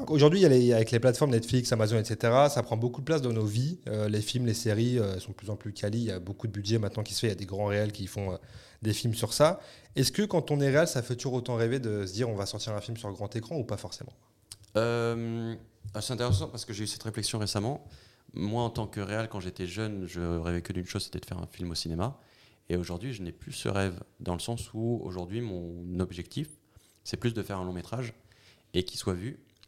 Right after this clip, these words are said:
Speaker 2: Et j'ai l'impression que aujourd'hui,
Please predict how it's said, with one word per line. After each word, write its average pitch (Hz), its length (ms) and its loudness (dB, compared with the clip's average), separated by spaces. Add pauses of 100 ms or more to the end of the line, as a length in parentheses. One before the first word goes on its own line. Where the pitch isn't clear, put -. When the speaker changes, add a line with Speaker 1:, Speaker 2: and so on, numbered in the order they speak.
(300)
Speaker 2:
Et 87 100 2
j'ai 85 220 0
l'impression 98 720 -2 (480)
que 87 840 -2 (520)
aujourd'hui, 92 680 -2